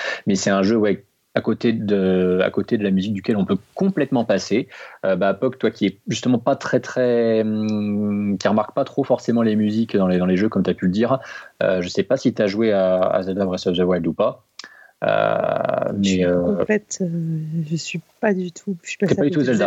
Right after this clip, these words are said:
Speaker 2: Zelda globalement, ouais, ouais.
Speaker 1: D'accord, euh, bon, bah, c'est dommage, tu as encore tout le temps de te rattraper, hein,
Speaker 2: Oui,
Speaker 1: je ne t'en,
Speaker 2: c'est,
Speaker 1: je ne
Speaker 2: c'est
Speaker 1: t'en
Speaker 2: ça,
Speaker 1: voudrais pas.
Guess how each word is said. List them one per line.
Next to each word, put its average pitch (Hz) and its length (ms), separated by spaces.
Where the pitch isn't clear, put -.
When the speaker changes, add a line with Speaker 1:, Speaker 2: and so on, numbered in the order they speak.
Speaker 2:
Zelda 190 140
globalement, 165 640
ouais, 170 80
ouais. 175 200
Speaker 1:
D'accord, 127 520
euh, 92 80
bon, 92 200
bah, - 580
c'est 120 200
dommage, 113 520
tu - 120
as - 20
encore - 300
tout - 160
le 165 60
temps 165 140
de 147 100
te - 80
rattraper, 110 520
hein, 110 60
Speaker 2:
Oui, 98 80
Speaker 1:
je 95 80
ne 95 40
t'en, 107 140
Speaker 2:
c'est, 104 80
Speaker 1:
je 98 40
ne 101 140
Speaker 2:
c'est 107 60
Speaker 1:
t'en 110 120
Speaker 2:
ça, 113 60
Speaker 1:
voudrais 110 220
pas. 143 160